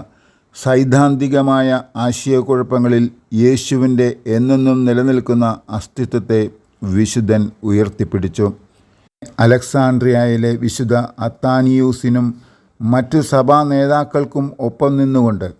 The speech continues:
യാഥാസ്ഥിതിക ക്രിസ്തീയതയെ സംരക്ഷിക്കുകയാണ് അദ്ദേഹം ചെയ്തത്.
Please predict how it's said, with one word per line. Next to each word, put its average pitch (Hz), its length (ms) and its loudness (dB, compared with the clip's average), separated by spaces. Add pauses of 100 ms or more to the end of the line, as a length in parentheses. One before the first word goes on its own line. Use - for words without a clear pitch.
(340)
യാഥാസ്ഥിതിക 131 800 2
ക്രിസ്തീയതയെ 127 880 0 (120)
സംരക്ഷിക്കുകയാണ് 117 1120 0 (200)
അദ്ദേഹം 107 480 -2
ചെയ്തത്. 98 460 -2